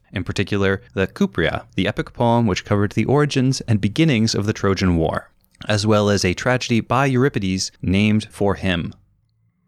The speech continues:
From Thessaly, son of Iphiclus, king of the Philicians, young Iolaus traveled to far-off Sparta to seek the most famous bride in all of the Achaean world. He joined kings and princes in their throngs,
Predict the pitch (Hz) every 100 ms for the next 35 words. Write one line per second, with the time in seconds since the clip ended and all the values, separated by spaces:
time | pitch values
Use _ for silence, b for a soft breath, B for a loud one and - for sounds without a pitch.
0 | _ _ _ - - _ _ _ _ _
1 | - 120 113 117 104 - 76 78 - -
2 | 117 123 127 107 120 - 104 - - -
3 | 123 120 131 113 110 104 101 101 87 82
4 | 80 - - - 95 113 135 - 117 110
5 | 107 95 85 - - 98 101 110 - -
6 | - 107 107 117 113 - - 95 80 71
7 | - 95 - 107 - 95 95 - - 107
8 | 117 - - 98 95 98 95 82 104 92
9 | 98 120 123 113 110 107 107 104 98 85
10 | 78 - - - b b 120 107 110 107
11 | - 120 120 113 104 - 104 - 95 87
12 | 92 90 87 - 85 85 85 85 90